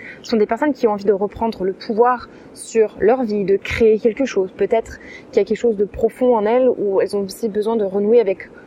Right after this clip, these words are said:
euh, la sexualité, leur sexualité. Peut-être qu'elles ont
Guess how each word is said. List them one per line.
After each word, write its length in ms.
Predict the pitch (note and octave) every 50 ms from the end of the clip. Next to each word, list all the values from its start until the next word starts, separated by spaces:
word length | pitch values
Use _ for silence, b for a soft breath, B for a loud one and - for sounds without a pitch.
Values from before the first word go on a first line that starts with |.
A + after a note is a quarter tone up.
| - - - -
euh, 240 | F#3+ F#3 F3 E3+ - - - - -
la 140 | - F#3+ F#3+
sexualité, 600 | - G#3+ G3+ - G#3+ G3+ B3 C4+ - A#3+ G3 - B B B B B -
leur 100 | G3 -
sexualité. 640 | - - A3+ - - - A3 A3 B3 A#3 - G3 F3
Peut-être 440 | - - F#3+ G3+ G#3 - - - -
qu'elles 500 | - G3+ F3+ - - - G3 F#3+ F3 F#3+
ont 160 | F#3+ F#3